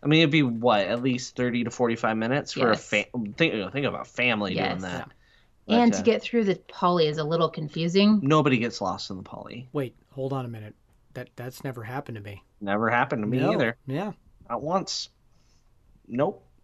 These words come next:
Speaker 1: Never. Derek and I got lost when
Speaker 3: Oh,
Speaker 1: we were
Speaker 3: I got
Speaker 1: finding it.
Speaker 3: lost even worse with my wife, uh, back last January. So that, yeah.
Speaker 1: <laughs> Yeah.
Speaker 3: It happens.
Speaker 1: Everybody gets lost walking around the Poly.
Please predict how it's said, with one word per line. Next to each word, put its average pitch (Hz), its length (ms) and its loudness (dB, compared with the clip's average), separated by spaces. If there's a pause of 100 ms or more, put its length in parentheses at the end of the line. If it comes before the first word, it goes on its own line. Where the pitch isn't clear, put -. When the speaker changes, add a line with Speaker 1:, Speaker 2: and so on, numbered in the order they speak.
(480)
Speaker 1:
Never. 117 260 0
Derek 123 460 2
and 107 80 -2
I 101 100 -2
got 87 200 -4
lost - 460 -10
when 185 140 4
Speaker 3:
Oh, 214 60 10
Speaker 1:
we 170 120 6
were 92 180 -2
Speaker 3:
I 175 160 6
got - 60 2
Speaker 1:
finding 180 200 2
it. - 40 2
Speaker 3:
lost 170 240 0
even 147 280 -4
worse 165 360 -2
with 131 140 -8
my 135 140 -4
wife, 131 500 -4
uh, 127 160 -8
back 127 360 -10
last 123 300 -12
January. 117 560 -8
So - 180 -16
that, 117 240 -12 (100)
yeah. 120 200 -16
Speaker 1:
<laughs> - 60 -20 (540)
Yeah. 85 200 -4 (120)
Speaker 3:
It 135 100 -8
happens. 123 220 0
Speaker 1:
Everybody 165 320 2
gets 117 220 -12
lost 101 320 -4
walking 98 260 -6
around 92 220 -6
the 90 80 -10
Poly. 90 460 -8